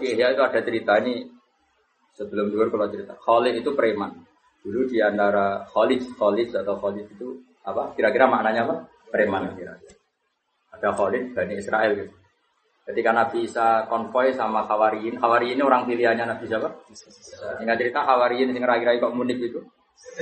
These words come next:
Ini kan spontan itu yang Khalid tadi. Spontan itu, itu, ingin wong solehnya seperti itu. Sehingga langsung spontan itu bergabung. Ketika bergabung dia Abto'a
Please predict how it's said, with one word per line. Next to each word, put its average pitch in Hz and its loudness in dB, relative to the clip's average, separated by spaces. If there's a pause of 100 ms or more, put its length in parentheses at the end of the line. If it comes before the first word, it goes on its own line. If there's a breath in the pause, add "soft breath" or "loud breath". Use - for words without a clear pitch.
(160)
Ini 175 0
kan 233 2
spontan 202 2
itu 240 0
yang 196 0 (240)
Khalid 170 2
tadi. 165 2 (680)
Spontan 190 2
itu, 214 4
itu, - -2 (280)
ingin 311 2 (320)
wong 143 4
solehnya 127 4
seperti 110 -6
itu. - -20
Sehingga 135 2
langsung 139 2 (400)
spontan 170 2
itu 240 -2
bergabung. 131 2 (480)
Ketika 185 2
bergabung 185 -2
dia 190 2
Abto'a 170 0